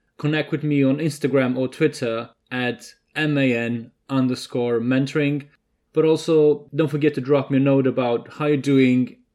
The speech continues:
any comments about the podcast. Now that you know what's happening in June, let's return to today's episode.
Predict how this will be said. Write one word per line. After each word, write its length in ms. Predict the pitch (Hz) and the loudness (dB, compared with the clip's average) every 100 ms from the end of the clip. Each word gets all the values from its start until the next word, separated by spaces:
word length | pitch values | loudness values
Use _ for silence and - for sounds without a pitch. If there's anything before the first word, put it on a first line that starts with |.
| - | -8
any 200 | 147 143 | -4 -4
comments 420 | 143 143 139 131 | -4 -2 -2 -2
about 220 | 131 131 | -4 -4
the 40 | 123 | -4
podcast. 760 | 131 127 - 123 120 123 - _ _ _ _ - | -4 -4 -4 -8 -6 -8 -12 _ _ _ _ -6
Now 200 | 151 180 | -4 2
that 120 | 165 | 4
you 80 | 147 | 4
know 140 | 139 | 4
what's 160 | 131 - | 2 -2
happening 560 | 120 - 120 117 120 - | -6 -2 -2 -2 -6 -10
in 180 | 135 123 | -4 -4
June, 460 | 120 139 120 123 127 _ _ _ | 2 2 2 0 -6 _ _ _
let's 460 | 127 127 - - | -2 -2 -4 -6
return 400 | 131 120 131 120 | -4 -4 -4 -4
to 100 | 117 | -8
today's 340 | 120 113 113 107 | -8 -2 0 0
episode. 640 | 120 107 - 104 104 - | -6 -6 -10 -10 -10 -16